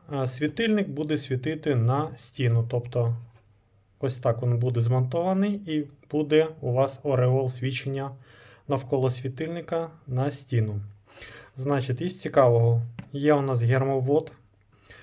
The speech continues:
Оця у нас площадка монтажна, вона знімається. Герметична силіконова прокладка для вводу живлення йде.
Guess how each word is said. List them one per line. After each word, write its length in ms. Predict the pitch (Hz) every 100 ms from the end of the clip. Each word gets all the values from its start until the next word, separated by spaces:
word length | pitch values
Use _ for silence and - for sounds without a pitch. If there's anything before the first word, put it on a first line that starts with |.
| - _ -
Оця 320 | 135 - 156
у 140 | 143
нас 240 | 139 127 - - -
площадка 560 | - 147 - 139 - 135
монтажна, 540 | 131 131 135 127 127
вона 380 | 127 127 127 120 - - - - - - - - _ _ _ _ _ -
знімається. 840 | 123 143 147 135 120 120 123 180 214 - _ _ _ _ _ _ _ - - - - - - - _ _ _ _ _ -
Герметична 720 | 131 139 156 151 143 - 143
силіконова 680 | 131 - 135 143 135 131 127
прокладка 480 | 139 131 131 131 147
для 160 | 156
вводу 320 | 160 170 175
живлення 540 | 160 170 165 170 165 165
йде. 340 | 165 165 165